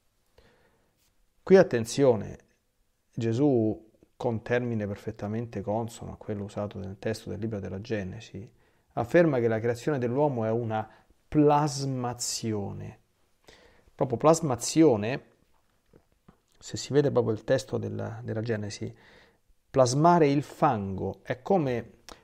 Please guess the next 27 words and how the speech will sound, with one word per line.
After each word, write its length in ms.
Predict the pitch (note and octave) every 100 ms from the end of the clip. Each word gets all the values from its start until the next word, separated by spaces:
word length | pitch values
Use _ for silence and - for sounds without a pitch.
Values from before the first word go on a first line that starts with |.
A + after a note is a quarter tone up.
| _ _ _ _
un 180 | - D#3
uomo 380 | D#3+ D#3 A#2 A2
che 100 | G#2+
lavora 300 | A#2 C#3+ C3+
l'argilla, 640 | C3+ C3+ A#2+ F3+ G2+ G2+
che 120 | A2+
prende 340 | A2+ D3+ D3 A#2
l'argilla 840 | C3+ D3 C#3 D3 G#2 F#2+ B2+ C#3+
e 380 | D3+ B2 - - _ - - _ _ -
compie 340 | - B2 A2+
quelle 180 | A2+ A2+
operazioni 440 | A#2 B2 A#2+ E3+ C3
manuali 760 | D3 D3 C#3+ C3+ D3+ D3 - _
tali 300 | - C#3 A2
che 160 | G#2 G2+
dall'argilla 760 | C3 C3 D#3+ D3 A#2+ G#2 A2
poi 200 | B2 A2
esce 200 | G#2+ -
fuori 500 | D3+ A2 G#2 A#2 A2+ - - _ -
una 200 | C3+ B2+
forma 340 | A2 A2 A2+
compiuta, 640 | G2+ A2+ C3+ A2 - A2 _ _ _ _ _
un, 160 | - F#2
un 180 | A2 G2+
vaso, 480 | A2+ B2 A2+ A2 G#2+
una 520 | G#2 A2 A2+ G#2+ G2+
scodella, 800 | - A2 G#2+ B2 A#2 A2 G#2+